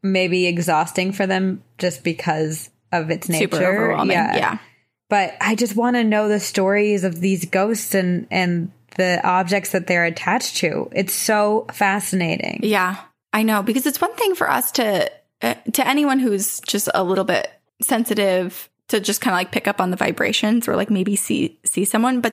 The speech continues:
Speaker 2: to have the ability to, like, truly communicate and understand the stories and actually hear voices and have a back and forth conversation
Speaker 1: Mm-hmm.
Speaker 2: or, like, just open up the channel of,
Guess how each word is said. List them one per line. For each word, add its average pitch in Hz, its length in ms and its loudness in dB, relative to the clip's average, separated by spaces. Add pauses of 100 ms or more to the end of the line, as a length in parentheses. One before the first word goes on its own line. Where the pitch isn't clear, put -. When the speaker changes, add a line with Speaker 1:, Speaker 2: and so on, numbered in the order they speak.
Speaker 2:
to - 100 0
have 254 140 0
the 320 80 2
ability 202 440 2
to, 196 80 0
like, 147 160 0
truly 202 320 2
communicate 208 680 -2
and 208 100 0
understand 196 520 0
the 196 60 0
stories 202 520 0
and 185 120 0
actually 202 280 0
hear 196 220 0
voices 214 500 0
and 190 120 0
have 196 320 -2
a 170 60 2
back 185 260 -2
and 196 120 0
forth 202 220 0
conversation 214 760 0 (120)
Speaker 1:
Mm-hmm. 175 340 2
Speaker 2:
or, 233 60 4
like, 226 160 2 (220)
just 247 260 0
open 208 300 2
up 202 120 -2
the 190 80 -2
channel 190 520 0
of, 175 380 0